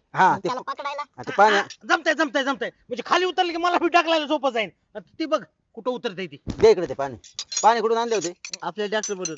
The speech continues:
Speaker 1: आणि निघा.
Speaker 3: ऐ.
Speaker 1: चला.
Speaker 2: चल रे कारणे.
Speaker 3: अ, सरपंच, म्हणजे त्यांचा धंदा बंद केला होय तुम्ही?
Speaker 1: अरे पाण्यावर कुठे विमान चालत असतं का, मशीन चालत असतं का, गाड्या चालत असतं का? बंड्या तुला पण कळत नाही का रे?
Speaker 3: आयला सरपंच, तुम्हाला सांगून चूक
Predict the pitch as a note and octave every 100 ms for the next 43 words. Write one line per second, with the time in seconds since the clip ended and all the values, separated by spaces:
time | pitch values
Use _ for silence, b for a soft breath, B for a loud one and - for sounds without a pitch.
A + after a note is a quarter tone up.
0 | - F3 G3 C3+ _ - E3+ _ _ -
1 | _ _ _ _ - F#3 C#3+ - - A3
2 | C4+ C4 A3+ G#3+ D3 _ - - - C#4+
3 | C#4+ D#4+ C4+ D#4 C#4+ C#4 C#4+ D4+ C#4+ C4+
4 | D#4+ D#4+ F4 F4+ E4+ D4 C4 A3 E3+ _
5 | _ _ _ - - D3+ G#3 A3 A3 A2
6 | _ - C3+ D3+ E3 F3 D#3 E3 E3+ E3
7 | E3 D#3+ E3+ D3 C#3+ C#3+ D3+ E3 E3 D#3+
8 | D#3+ D#3+ D#3 C3 C3 F3 F#3+ F3+ E3+ E3
9 | D3+ D3 E3+ F3 A3+ A#3+ A3+ A3 A3+ G#3
10 | F#3+ F#3 E3+ - C#3 C3 C#3 G#3 E3+ F#3+
11 | G#3+ G#3 _ _ _ - G3+ G3 F#3+ G#3+
12 | G#3 -